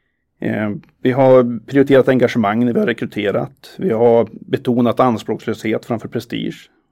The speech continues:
Och vi har satsat mycket på oss själva som grupp. Eh, vi är verkligen stolt över alla medarbetare hjälper varandra och s-,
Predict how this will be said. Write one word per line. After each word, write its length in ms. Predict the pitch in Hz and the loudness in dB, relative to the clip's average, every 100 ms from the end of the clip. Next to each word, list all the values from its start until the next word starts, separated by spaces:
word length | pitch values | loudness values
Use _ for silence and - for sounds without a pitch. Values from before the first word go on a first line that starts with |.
| _ | _
Och 100 | 120 | 0
vi 20 | |
har 80 | 120 | 0
satsat 260 | 127 120 120 | 2 0 0
mycket 240 | 117 123 | -2 -2
på 60 | 120 | -4
oss 80 | |
själva 300 | - 117 131 | -2 -2 -2
som 120 | 190 123 | -4 -4
grupp. 280 | 147 - _ _ _ _ _ _ _ _ _ _ _ _ _ | -4 -6 _ _ _ _ _ _ _ _ _ _ _ _ _
Eh, 200 | 120 110 | -4 0
vi 100 | 117 | 4
är 40 | |
verkligen 220 | 131 135 127 | 4 4 0
stolt 340 | 135 143 - | 0 -2 -2
över 120 | 110 | -4
alla 160 | 107 110 | -2 -2
medarbetare 840 | 113 107 104 123 120 - 113 107 - _ _ _ _ | 0 -2 0 0 0 0 -2 -2 -6 _ _ _ _
hjälper 500 | - 110 127 139 135 | -6 2 4 4 2
varandra 500 | 113 101 101 98 101 | 2 0 -2 -2 0
och 180 | 101 104 | 2 2
s-, 160 | 110 | -2